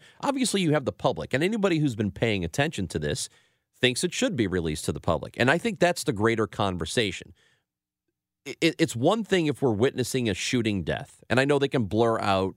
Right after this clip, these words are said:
um, graphic images, and that's, that's probably the right thing to do. But I do feel like, and, and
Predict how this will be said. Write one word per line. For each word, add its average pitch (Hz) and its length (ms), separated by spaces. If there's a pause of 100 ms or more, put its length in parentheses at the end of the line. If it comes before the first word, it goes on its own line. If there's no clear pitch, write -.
(140)
um, 90 580 (100)
graphic 107 400
images, 87 540
and 82 80
that's, 90 240
that's - 340 (920)
probably 110 580
the 98 120
right 92 280
thing 90 260
to - 100
do. 78 380 (580)
But 147 220
I 202 180
do 208 260
feel 147 520
like, 87 520 (840)
and, 127 200
and 127 260